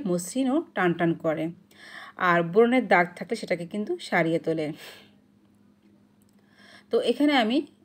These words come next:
হাফ চামচ পরিমাণ মতো মধু নিয়ে নিচ্ছি। বিশেষ করে যাদের মুখে পোড়া দাগ আছে, মধু ব্যবহার করলে কিন্তু সেই দাগগুলো খুব সহজে উঠে যাবে।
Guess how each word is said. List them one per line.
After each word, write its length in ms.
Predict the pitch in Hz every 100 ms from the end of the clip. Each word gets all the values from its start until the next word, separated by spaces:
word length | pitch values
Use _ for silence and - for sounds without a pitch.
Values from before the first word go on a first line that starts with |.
| _ -
হাফ 220 | 220 - -
চামচ 260 | 285 294 285
পরিমাণ 300 | - 214 202
মতো 200 | 190 180 339 - _ _
মধু 280 | 196 190 254 339
নিয়ে 200 | 190 170
নিচ্ছি। 420 | 170 170 - 165 170 - _ _ _ _ _ _ _ _ _ _ _ _ _ _ _ _ _ _ _ _ _ _ _ _ _ _ _ _ _ _ -
বিশেষ 300 | 240 311 294
করে 200 | - 294 262
যাদের 320 | 220 202 196
মুখে 240 | 185 208 190 - _
পোড়া 260 | - 240 240
দাগ 220 | 208 180 170
আছে, 260 | 170 - 311 - 220
মধু 320 | 190 208 254
ব্যবহার 280 | 254 226 214
করলে 220 | 202 185
কিন্তু 260 | 175 180 233
সেই 180 | 254 208
দাগগুলো 440 | 170 160 160 196 339 - _
খুব 160 | - 196 202
সহজে 380 | - 185 180 294
উঠে 240 | 202 175 170
যাবে। 260 | 165 156